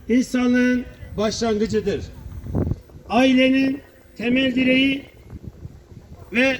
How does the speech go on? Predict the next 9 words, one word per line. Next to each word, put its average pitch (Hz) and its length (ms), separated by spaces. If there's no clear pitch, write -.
toplumun 254 680
geleceğidir. 226 840
Karşılıksız 269 1000
sevgi 254 540
ve 254 120
merhamet 247 600
arıyorsanız 254 880
annelerinize 226 760
bakın. 165 360